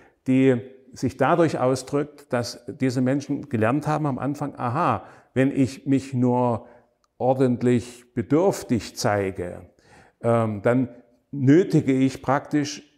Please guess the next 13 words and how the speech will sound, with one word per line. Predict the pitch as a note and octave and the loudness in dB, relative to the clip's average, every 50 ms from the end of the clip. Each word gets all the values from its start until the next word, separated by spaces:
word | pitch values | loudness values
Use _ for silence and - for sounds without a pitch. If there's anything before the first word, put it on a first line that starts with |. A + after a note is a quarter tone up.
| _ _ - | _ _ -6
i-, | D3 | -6
indirekt | C#3+ C#3+ - - - - D3 D#3+ F3 D#3+ E3 D#3+ C3 D3+ E3 F3 - - - _ _ _ | -6 -6 -8 -6 2 2 4 4 4 4 2 2 2 2 -2 -2 -6 -14 -20 _ _ _
andere, | - C3 C#3+ D#3 E3+ D#3+ D#3 D3 D#3+ E3 D#3+ - - - - _ - | -4 -2 -2 0 0 -2 -2 -2 -2 -2 -2 -4 -8 -12 -20 _ -18
sich | C3 - D3+ D#3+ D#3+ - - - | -8 -2 -2 -2 -2 -4 -6 -4
um | D3 C#3 C#3 | -2 0 0
mich | D3 D3 D3 - - | 0 -2 -4 -6 -6
zu | - C#3+ | -6 -4
kümmern.“ | - - F#3 F#3 E3 C3+ G2+ F2+ E2 - - - _ _ _ _ _ _ _ _ _ _ _ _ _ _ _ _ - - | 0 2 2 2 2 0 0 -2 -8 -12 -18 -20 _ _ _ _ _ _ _ _ _ _ _ _ _ _ _ _ -8 -2
Also | - C3+ A#2+ C3 | 0 2 4 4
wird | B2+ E3+ F3 F3 - - - | 4 4 2 0 -6 -8 -4
im | C#3+ B2+ C3 | -2 -2 -2
Grunde | B2+ C#3 E3 E3+ E3+ E3 | 0 0 0 2 2 2
genommen | D#3+ D#3+ D#3 D#3+ D#3+ D#3+ D#3 | 2 0 0 -2 -2 -6 -10